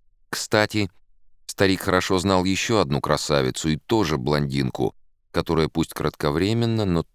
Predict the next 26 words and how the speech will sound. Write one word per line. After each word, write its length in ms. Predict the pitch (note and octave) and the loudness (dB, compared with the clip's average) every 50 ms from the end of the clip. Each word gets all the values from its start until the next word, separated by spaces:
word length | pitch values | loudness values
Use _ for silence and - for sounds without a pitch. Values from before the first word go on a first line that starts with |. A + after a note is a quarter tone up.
| _ | _
тоже 320 | - G2 G#2 G#2+ G2+ G#2+ - | 0 0 0 2 0 -2 -2
повелевала 600 | - E2 D#2 D2 D2 C#2+ D2 D2 D#2+ E2 D#2+ D#2 | -2 -2 0 0 2 2 2 4 4 4 2 0
сердцем 460 | - - - D#2 C#2+ - - D2 D2 | -2 -2 -2 -2 -2 -2 -2 -6 -4
короля 320 | - - C2+ C2+ C2 C2 | -2 -2 0 0 0 0
Франции. 640 | B1+ - A#1+ B1+ C2 A#1 A1+ - - G1+ G1+ - - _ _ _ _ _ _ _ _ _ _ _ _ _ _ _ _ | -2 -2 -2 -2 -2 -2 -4 -6 -6 -6 -8 -8 -10 _ _ _ _ _ _ _ _ _ _ _ _ _ _ _ _
И 80 | - D2+ | -2 0
опять 400 | D2 C#2+ - - D#2+ C2+ - - | 0 0 0 0 0 0 -2 -2
прекрасные 580 | C2 C2 - - - C2 B1 - C2 B1 B1+ | -6 -6 -2 -2 -2 -2 -2 -2 -4 -4 -2
воспоминания 720 | B1 A#1+ - - - A#1+ C2+ C2+ C2+ C2 A#1+ A#1+ A#1+ A#1 | -2 -4 -6 -6 -4 -4 -2 0 0 0 0 -2 -4 -4
пришли 340 | - A1 A1 A1+ - G#1 G#1 G1+ | -6 -6 -6 -6 -6 -8 -8 -10
к 60 | - | -10
старику. 540 | - - A1 A#1 A#1+ - - G#1+ G1+ - - _ _ _ _ _ _ _ _ _ _ _ _ _ _ _ _ _ _ _ _ _ _ _ _ _ | -8 -6 -6 -6 -6 -6 -6 -8 -8 -8 -12 _ _ _ _ _ _ _ _ _ _ _ _ _ _ _ _ _ _ _ _ _ _ _ _ _
"Я 260 | - A1+ A1+ A1+ A#1+ | -10 -6 -4 -2 -2
возрождаю 840 | A1+ G#1+ A1 G#1+ A1 A1 A1+ A#1 A1+ A1 - - B1 A1 G#1+ G#1 G#1 | -2 -4 -4 -6 -6 -6 -6 -6 -6 -6 -6 -6 -6 -6 -6 -6 -8
наслаждение, 840 | G#1 G1+ - - - G1+ G1+ - - A1 B1 B1+ A#1+ A#1 A#1 A1+ G#1+ | -8 -8 -8 -8 -6 -6 -6 -6 -6 -6 -4 -4 -2 -2 -4 -4 -4
вспоминая 840 | G#1 - - - - - A#1+ A#1 A#1 A#1 B1 B1+ B1 A#1 G#1+ G#1 - _ - | -6 -8 -10 -10 -8 -6 -6 -4 -4 -2 -2 -2 -2 -2 -4 -6 -8 _ -12
о 100 | - A#1 | -10 -8
нем". 400 | A1+ G1+ G1+ G1+ G1+ - - - _ _ _ _ _ _ - _ _ _ _ _ _ _ _ _ _ _ _ _ _ - | -8 -6 -6 -8 -8 -10 -12 -16 _ _ _ _ _ _ -20 _ _ _ _ _ _ _ _ _ _ _ _ _ _ -8
И 60 | - | -6
он 160 | C2+ A#1+ A1 G#1+ | -4 -4 -4 -4
записал 640 | - - A1+ - C2 B1 - - - A1+ G1+ G1+ - _ | -6 -8 -8 -6 -6 -6 -6 -4 -4 -4 -4 -4 -8 _
эту 300 | - - - - - A#1+ | -10 -10 -10 -8 -6 -8
историю. 540 | A#1+ - - - - B1 B1 - A1 G1+ - _ _ _ _ _ _ _ _ _ _ _ - | -6 -6 -8 -6 -6 -4 -4 -4 -4 -6 -8 _ _ _ _ _ _ _ _ _ _ _ -8
Он 140 | C2 B1 - | -8 -6 -6
снова 520 | - - - C2 B1+ A#1+ A#1+ A1+ A1+ A1+ | -6 -8 -6 -2 -2 -2 -2 -2 -4 -4
жил. 460 | - - - A#1 A#1+ G#1+ G1+ G1+ - | -4 -4 -4 -4 -4 -6 -6 -10 -14